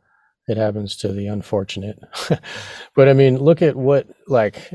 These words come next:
it might have been a nice place in nineteen eighty-four when this film is supposed to be set. But right now,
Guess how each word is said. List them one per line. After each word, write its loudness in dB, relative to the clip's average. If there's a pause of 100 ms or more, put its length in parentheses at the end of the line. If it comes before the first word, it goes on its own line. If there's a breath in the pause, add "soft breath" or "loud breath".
(120)
it -6
might 2
have 0
been 2
a 0
nice -4
place -6
in -4
nineteen -4
eighty-four -2
when -6
this -6
film -2
is -6
supposed -8
to -6
be -10
set. -2 (640 soft breath)
But 2
right -2
now, -2